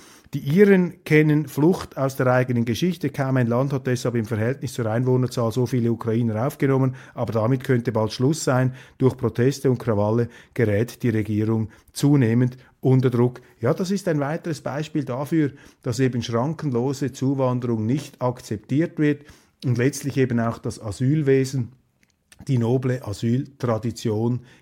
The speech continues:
gefährdet. Das ist, ähm, das große Problem, äh, mit dem wir hier konfrontiert sind. Die, die die Grenzen öffnen,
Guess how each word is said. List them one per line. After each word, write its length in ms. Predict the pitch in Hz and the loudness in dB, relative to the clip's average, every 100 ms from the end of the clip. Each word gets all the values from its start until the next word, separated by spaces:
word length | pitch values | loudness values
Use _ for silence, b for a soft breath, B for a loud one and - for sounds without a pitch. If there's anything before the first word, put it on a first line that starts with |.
| _ | _
gefährdet. 840 | 143 123 139 156 208 214 175 - - b b b | 0 2 4 4 6 6 4 0 -18 b b b
Das 220 | 131 135 | -4 0
ist, 380 | 170 160 - - | 2 0 -2 -2
ähm, 260 | 139 135 131 | 2 2 0
das 200 | 127 - | -4 -2
große 520 | 135 160 165 156 135 135 B - | 0 0 0 0 -2 -4 B -2
Problem, 540 | 135 123 131 170 143 B B | 2 4 4 2 0 B B
äh, 120 | - 135 | -4 0
mit 180 | 135 | 2
dem 180 | 135 135 | 4 4
wir 80 | 131 | 4
hier 280 | 123 139 135 | 2 2 2
konfrontiert 640 | 143 127 123 120 143 180 | 2 2 0 0 0 0
sind. 240 | - 151 - | -2 -4 2
Die, 180 | 202 214 | 2 2
die 220 | 175 160 | -2 -2
die 140 | 156 | -2
Grenzen 560 | 139 143 208 220 - 208 | 2 2 2 0 -4 0
öffnen, 540 | 240 185 - 127 104 | 2 2 0 -4 -4